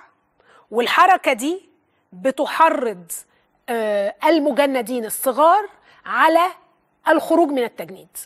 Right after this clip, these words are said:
وبيقول له ايه؟ بيقول له: "اخلع يا عسكري، انت بتموت عشان الضابط اللي قاعد يذل فيك في الكتيبة".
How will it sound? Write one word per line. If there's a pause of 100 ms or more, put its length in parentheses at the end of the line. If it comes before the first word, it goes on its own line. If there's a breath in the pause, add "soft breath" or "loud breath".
(460 soft breath)
وبيقول
له
ايه؟ (520 soft breath)
بيقول
له:
"اخلع
يا
عسكري، (240)
انت
بتموت
عشان
الضابط
اللي
قاعد
يذل
فيك
في
الكتيبة".